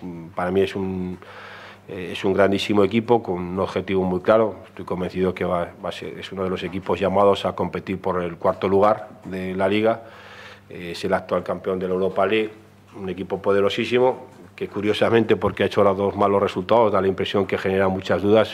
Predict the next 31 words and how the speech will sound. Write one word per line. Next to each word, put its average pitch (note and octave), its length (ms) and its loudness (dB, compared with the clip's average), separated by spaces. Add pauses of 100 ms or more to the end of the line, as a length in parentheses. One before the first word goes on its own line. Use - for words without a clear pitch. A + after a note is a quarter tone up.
(120)
Eh, F#2 420 -12
es, - 240 -12
eh, - 180 -12
me F#2+ 100 -12
parece F2+ 280 -6
algo F2 180 -2
sorprendente, F#2 580 0
¿no? G#2 120 0
Porque, F2 260 -4 (960)
no F#2 100 -6
sé F2 140 -4
por F#2 180 -4
qué F2+ 260 0 (400)
el F2 140 -6
empate F2+ 340 0
de F#2 100 2
ayer F#2 280 2
y, F#2+ 140 -4
y F2+ 180 -4
la F2+ 140 -2
derrota F2+ 420 -2
de, F2 400 -6 (400)
del F2 140 -8
Campo F#2 220 0
Atlético F#2 260 0
de F2+ 60 0
Madrid F#2 220 0 (120)
le, F2+ 180 -4
le F2 100 -8
puede F2+ 340 -2
transmitir F2+ 680 -4